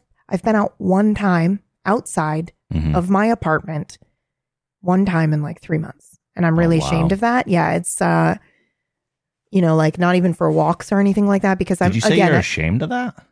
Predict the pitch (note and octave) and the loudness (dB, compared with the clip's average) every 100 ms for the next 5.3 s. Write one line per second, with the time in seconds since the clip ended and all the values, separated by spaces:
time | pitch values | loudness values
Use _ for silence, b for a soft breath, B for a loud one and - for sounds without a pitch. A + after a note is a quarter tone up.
0 | - C4+ D4 E4 G#3+ G3 A3 - G#3 G3+ | -2 0 2 2 2 2 0 0 0 0
1 | G3 G3 G#3+ F#3 D#3+ D3+ C3+ - _ - | 2 2 2 2 2 0 -4 -8 _ -2
2 | E3+ E3 E3+ E3+ F3 - _ - F#3 - | 2 2 2 2 0 -4 _ -4 0 2
3 | F3 D2 C#2+ - B3+ B3+ - B B B | 2 2 0 2 0 -2 -8 B B B
4 | C4 - A3 G#3 A3 - A#3+ F#3 F3 F3 | -6 -2 0 2 2 0 0 0 0 0
5 | D#3+ G3+ F#4+ | 2 2 -2